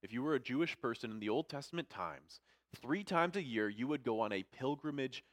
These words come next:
journey from wherever you lived to Jerusalem to participate in the various things that happened, the ceremonies and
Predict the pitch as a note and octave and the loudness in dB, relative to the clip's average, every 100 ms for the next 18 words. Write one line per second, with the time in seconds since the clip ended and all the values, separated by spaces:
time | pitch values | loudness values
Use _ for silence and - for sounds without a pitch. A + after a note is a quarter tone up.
0 | _ A2 C3+ A#2+ G2 - A2 G2 G2 C#3+ | _ 0 2 2 0 0 0 4 6 6
1 | G3+ A3 F3 A#2+ A2+ - - - - C3 | 4 0 6 8 8 4 -20 -12 -2 -2
2 | C#3 B2+ D3 D#3+ A2+ E2+ F2 G#2+ A#2+ - | 0 0 2 2 0 -2 -2 -2 0 0
3 | A#2+ - A2 G#2+ G#2+ G#2 F#2+ F#2+ G2+ - | -2 -2 -2 -2 -2 0 2 2 2 -4
4 | _ _ _ A2 G2 F#2+ F#2+ G2 F#2+ F#2+ | _ _ _ -4 -4 -4 0 0 -2 -4
5 | F#2 F2+ - - F#2+ G2 F#2 F2+ F2+ F2+ | -4 -4 -4 -2 -2 -2 -6 -6 -6 -8
6 | D#2+ | -10